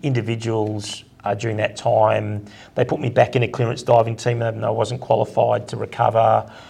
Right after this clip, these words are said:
So I had something to sort of continue to aspire to, e-, even though that, that had been the first time it's ever been done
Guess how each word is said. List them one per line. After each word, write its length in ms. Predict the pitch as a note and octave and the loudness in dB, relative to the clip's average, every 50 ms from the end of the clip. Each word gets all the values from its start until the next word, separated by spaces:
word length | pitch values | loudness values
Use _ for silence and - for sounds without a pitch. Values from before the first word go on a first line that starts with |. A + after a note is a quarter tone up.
| - - - | -20 -20 -16
So 200 | - - - B2 | -6 2 4 6
I 80 | A2+ G#2 | 6 8
had 180 | A2+ A#2+ A2+ | 6 4 2
something 380 | - - B2+ A#2+ - A#2 A2 G#2+ | 2 0 -2 0 0 -4 -6 -6
to 160 | - - A2 G#2 | -4 -4 -4 -4
sort 200 | - - A2+ A2+ | -4 -6 -8 -8
of 60 | - | -6
continue 440 | - A#2+ - - - B2 A2+ A2 - | -8 -8 -8 -6 -6 -6 -6 -6 -6
to 160 | - A#2 A2+ | -6 -6 -4
aspire 460 | G#2 - - - A#2 A2+ A2+ A2+ A#2 | -4 -6 -6 -2 0 2 2 2 0
to, 380 | - - - A#2+ A2+ A2+ A2 G#2+ | 0 -4 -4 -2 -2 -2 -2 -2
e-, 160 | A2 B2 - - | -2 -2 -4 -4
even 180 | B2 A2 A2 A2 | -4 -4 -4 -4
though 160 | G#2 G#2+ G#2+ | -2 -2 -2
that, 220 | G#2+ A2 - - - | -2 -4 -4 0 2
that 120 | A#2+ A2 | 2 2
had 40 | G#2+ | 2
been 100 | A2 G#2+ | -2 -6
the 60 | G2+ | -8
first 300 | G2 - B2 A2+ - - | -6 -4 -4 -4 -4 -6
time 140 | - G#2+ A2 | -6 -8 -8
it's 140 | - - - | -8 -6 -6
ever 140 | A2+ A2 G#2+ | -6 -6 -6
been 280 | G#2+ G#2 G#2 G#2 G#2 | -6 -6 -6 -6 -4
done 380 | G#2 G#2+ A2 A2 A2+ A2 G#2+ | -2 -2 -2 -2 -4 -6 -8